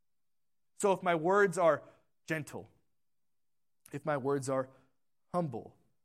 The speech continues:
if my words are grace-filled and peace-giving, then you can bet my life will be like that. My reputation will be that way. People will say,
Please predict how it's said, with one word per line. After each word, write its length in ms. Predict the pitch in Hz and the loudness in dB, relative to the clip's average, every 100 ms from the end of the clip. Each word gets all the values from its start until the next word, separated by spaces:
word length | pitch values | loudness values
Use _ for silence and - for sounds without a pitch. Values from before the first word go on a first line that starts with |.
| _ _ - | _ _ -14
if 120 | 127 | -6
my 140 | 139 | -4
words 320 | 135 147 147 | 0 0 -2
are 280 | - 135 120 _ _ | -4 -6 -6 _ _
grace-filled 840 | 143 156 165 - - 104 - - - _ _ _ _ _ _ - | -6 -2 -2 -4 -12 -14 -14 -20 -20 _ _ _ _ _ _ -20
and 160 | 120 - | -20 -18
peace-giving, 760 | - 185 - - 113 104 101 - _ _ _ _ _ - | -8 -8 -8 -8 -10 -10 -16 -20 _ _ _ _ _ -12
then 140 | 131 | -8
you 100 | 156 | -8
can 160 | 170 180 | -8 -6
bet 280 | 131 160 143 | -2 -2 -2
my 140 | 139 | -2
life 360 | 131 127 131 127 | 0 0 -2 -6
will 60 | |
be 160 | 117 113 | -10 -8
like 260 | 101 117 - | -10 -14 -18
that. 240 | 64 - _ _ _ _ _ _ - | -18 -18 _ _ _ _ _ _ -2
My 100 | 147 | 0
reputation 720 | 160 160 196 190 175 180 175 | 2 -2 -2 0 0 -2 -2
will 80 | 175 | 0
be 180 | 202 | 2
that 240 | 196 160 117 | 4 2 0
way. 260 | 107 98 - _ _ _ _ _ - | -10 -12 -18 _ _ _ _ _ -8
People 240 | 190 214 | -4 0
will 120 | 185 | -2
say, 320 | 170 147 139 | -2 -2 -2